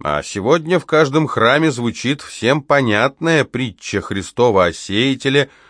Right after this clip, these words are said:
о добром пастыре, о первых и последних на перу, и громко разносится призыв Сына Человеческого ко всем труждающимся и обременённым. Как это вдруг заговорили для славян книги,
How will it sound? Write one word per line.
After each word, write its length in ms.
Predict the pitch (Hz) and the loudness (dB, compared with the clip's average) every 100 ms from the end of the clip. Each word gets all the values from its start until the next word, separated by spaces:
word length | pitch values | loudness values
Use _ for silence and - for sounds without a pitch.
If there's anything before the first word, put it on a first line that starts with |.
| _ _ | _ _
о 140 | 80 | -2
добром 460 | 78 92 87 85 76 | 0 0 0 -2 -2
пастыре, 760 | 87 101 120 - 123 113 101 _ _ _ | 2 2 2 -2 2 2 0 _ _ _
о 140 | 76 | -6
первых 460 | - 95 92 87 92 | -4 -2 0 -2 -2
и 20 | |
последних 640 | 85 82 - 87 78 82 - | -4 -4 -6 -6 -6 -10 -8
на 120 | 87 | -8
перу, 420 | 87 78 104 135 | -8 -4 -2 -4
и 340 | - 82 78 | -4 -8 -8
громко 720 | 71 85 123 190 160 165 160 123 | -10 -2 2 2 2 4 4 4
разносится 680 | 113 90 127 143 113 120 | 2 2 -2 -2 -4 -6
призыв 380 | 104 98 92 127 | -4 -4 -4 -8
Сына 280 | - 113 92 | -4 -4 -4
Человеческого 840 | - 85 85 107 107 - 101 92 | -4 -2 -2 -4 -6 -6 -2 -2
ко 160 | 90 82 | -2 -8
всем 380 | - 104 98 - _ _ - | -4 -2 -2 -8 _ _ -6
труждающимся 1120 | 101 80 73 117 160 151 - 135 - 123 117 | -4 -4 0 2 4 0 -4 -6 -2 0 0
и 340 | - 110 123 | -2 -6 -6
обременённым. 1040 | - 101 90 92 90 87 90 71 62 58 _ _ _ _ _ _ _ _ _ | -4 -4 -2 -4 -4 -4 -4 -6 -10 -18 _ _ _ _ _ _ _ _ _
Как 600 | - 170 - - - _ | -2 -2 -10 -20 -20 _
это 380 | - 156 _ 139 | -2 -2 _ -2
вдруг 460 | 117 98 107 147 101 | -2 -4 -4 -4 -4
заговорили 680 | 85 98 104 113 127 170 139 | -6 -2 2 2 0 -2 -4
для 240 | 107 113 | -2 -4
славян 480 | - 104 95 151 147 | 0 -2 0 -2 -2
книги, 640 | - 123 180 147 78 65 | -4 -4 -2 -2 -6 -14